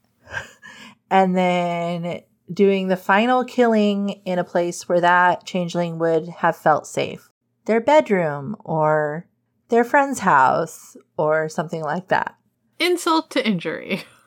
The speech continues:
Speaker 1: Each of these poor, tortured, dead women sustained seventy-nine cuts.
Speaker 2: Is that 'cause it's the year twenty seventy-nine?
Speaker 1: Uh-huh, that are all identical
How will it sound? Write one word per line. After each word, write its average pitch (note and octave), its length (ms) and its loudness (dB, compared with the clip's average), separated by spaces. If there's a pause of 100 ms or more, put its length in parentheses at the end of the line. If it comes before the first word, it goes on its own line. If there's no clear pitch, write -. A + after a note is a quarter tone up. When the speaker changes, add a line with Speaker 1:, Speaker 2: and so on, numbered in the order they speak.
(280)
Speaker 1:
Each C4+ 320 -2
of D4 220 2
these A3+ 520 2
poor, A3 760 2 (320)
tortured, F#3+ 640 0
dead F#3 200 2
women E3 640 -4
sustained D#3 920 -8 (160)
seventy-nine F#3 1400 0 (200)
cuts. - 760 -4 (100)
Speaker 2:
Is - 60 -20
that D#4+ 140 0
'cause E4+ 160 0
it's E4+ 200 -4
the B3+ 100 0
year G3 280 -2
twenty F#3+ 540 -6 (120)
seventy-nine? F3+ 760 -6 (260)
Speaker 1:
Uh-huh, D#3+ 440 -4
that E3+ 140 0
are E3 200 2
all F3 280 4
identical D#3 800 -4